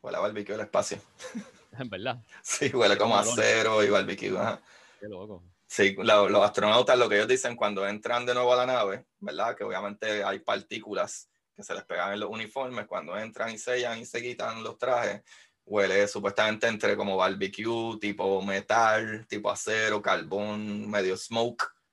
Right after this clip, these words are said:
Speaker 1: Huele medio
Speaker 2: Qué
Speaker 1: smoke.
Speaker 2: loquera, qué
Speaker 1: Qué
Speaker 2: loco,
Speaker 1: loquera,
Speaker 2: qué
Speaker 1: ¿verdad?
Speaker 2: universo. Qué loquera. ¿Por qué
Speaker 1: Está
Speaker 2: existen las cosas que existen?
Speaker 1: ¿Qué, qué? Eso está brutal.
Speaker 2: Qué loco.
Speaker 1: Sí. Ok, dame,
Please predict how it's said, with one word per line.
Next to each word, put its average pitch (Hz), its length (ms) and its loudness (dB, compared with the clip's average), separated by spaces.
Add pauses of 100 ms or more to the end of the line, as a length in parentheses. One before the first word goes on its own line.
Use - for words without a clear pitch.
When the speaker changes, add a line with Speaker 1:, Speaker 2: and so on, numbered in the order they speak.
(120)
Speaker 1:
Huele 107 180 -2
medio 110 220 0
Speaker 2:
Qué 95 80 -12
Speaker 1:
smoke. 101 320 -2
Speaker 2:
loquera, 92 400 -12 (320)
qué 98 80 -14
Speaker 1:
Qué 87 80 -6
Speaker 2:
loco, 87 120 -4
Speaker 1:
loquera, 107 420 0
Speaker 2:
qué 175 40 6
Speaker 1:
¿verdad? 214 220 2
Speaker 2:
universo. - 360 0 (840)
Qué 110 140 -10
loquera. 110 520 -14
¿Por - 180 -18
qué - 80 -4
Speaker 1:
Está 113 680 2
Speaker 2:
existen 104 60 -2
las - 160 -12
cosas 135 320 -12
que 151 60 -10
existen? 92 680 -18 (160)
Speaker 1:
¿Qué, 339 260 -14
qué? - 100 -20 (600)
Eso - 140 -10
está - 220 -12
brutal. 403 260 -6
Speaker 2:
Qué 113 140 -2
loco. 104 480 -6 (180)
Speaker 1:
Sí. - 420 -16 (1600)
Ok, 143 120 0 (100)
dame, 123 340 4